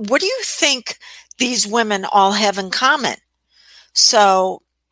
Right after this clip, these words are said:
one reached out because she has a diagnosis of C O P D,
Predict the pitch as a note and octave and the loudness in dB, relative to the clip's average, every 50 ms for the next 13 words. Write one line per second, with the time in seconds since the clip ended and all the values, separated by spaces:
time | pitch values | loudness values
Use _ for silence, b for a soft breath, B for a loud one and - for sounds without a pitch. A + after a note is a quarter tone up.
0 | _ _ - F#3 G3 G#3 A3+ C#4 D#4 C4 A3+ G3+ F#3 - - - - F3+ D#3+ D#3+ | _ _ -12 -2 2 2 2 2 2 -2 -4 -2 0 0 0 2 2 2 2 2
1 | F3 G#3+ - _ - A#3+ G3+ - A3 G#3+ F#3+ F#3 F3+ F3+ F3+ - - - A3 G3+ | 0 -2 -6 _ -8 -6 -6 -4 -2 0 2 2 2 2 2 4 4 4 2 0
2 | F#3 - - G3 F#3+ F#3 F3+ F3 F3 F3+ F3+ F3+ F3+ - - B B B B B | -4 -6 -4 -2 0 2 2 4 2 2 2 0 0 0 0 B B B B B
3 | B B - G3+ G#3+ F3+ E3 G3 F3+ F#3 F#3+ F#3+ F3+ G#3 F#3 F3+ F3 F3+ F3 - | B B -2 -2 0 0 2 2 2 2 2 0 -4 -8 -12 -12 -6 -2 0 0
4 | - G3+ F3 F#3+ - - - - - F3+ F3 F3 E3 E3+ - - - G#3 F#3+ F#3 | 0 2 0 0 2 0 0 0 0 0 0 0 0 2 2 2 2 2 2 0
5 | F3 F3 - - A3 F#3 E3+ F3 E3 D#3 D#3 E3 G3 B3 | -2 -4 -4 -4 -4 -4 -2 -2 -2 0 0 -2 -2 -4